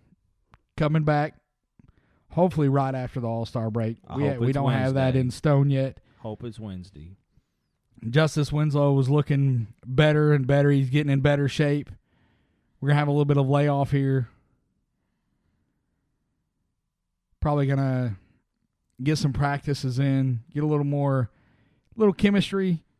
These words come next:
Speaker 1: get some timing down. Justice and Ja together has looked great. Ja Morant is in attack mode,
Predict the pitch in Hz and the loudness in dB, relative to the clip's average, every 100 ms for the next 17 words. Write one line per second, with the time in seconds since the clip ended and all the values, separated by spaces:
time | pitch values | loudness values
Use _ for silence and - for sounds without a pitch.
0 | _ 180 - 170 170 160 170 165 160 156 | _ -8 -6 -6 -4 -4 -4 -4 -4 -4
1 | 160 156 135 _ _ _ _ _ _ _ | -2 -2 -4 _ _ _ _ _ _ _
2 | 143 165 - 160 156 139 147 147 147 147 | 0 0 -2 -2 0 2 2 0 -2 -2
3 | 147 135 127 139 151 143 143 - _ _ | -2 -2 -2 -4 -4 -4 -4 -8 _ _
4 | _ _ _ 135 156 160 151 147 147 135 | _ _ _ -2 0 -2 -2 -4 -8 -6
5 | 135 135 127 113 - _ 131 143 135 147 | -6 -4 -6 -8 -16 _ -6 -4 -4 -6
6 | 143 143 151 147 143 135 | -8 -10 -8 -6 -6 -6